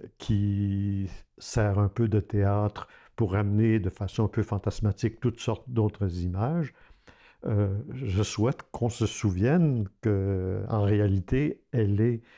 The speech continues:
dans un lieu fictif qui est, euh, cette espèce de, de, de, de, de, de construction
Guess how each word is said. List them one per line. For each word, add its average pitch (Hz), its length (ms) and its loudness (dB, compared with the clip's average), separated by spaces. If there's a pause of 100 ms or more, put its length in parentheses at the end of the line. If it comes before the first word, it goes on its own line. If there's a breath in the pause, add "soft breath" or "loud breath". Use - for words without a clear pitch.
(360 loud breath)
dans 104 260 2
un 98 100 4
lieu 104 220 4
fictif - 1080 -4
qui - 160 -2
est, 101 200 2
euh, 92 840 -4 (420)
cette - 420 -14
espèce 92 440 -4
de, 98 140 -2
de, 90 260 -6 (640 loud breath)
de, 110 520 -6
de, 131 100 -8
de, - 260 -8 (460)
de 117 80 -8
construction 113 840 -2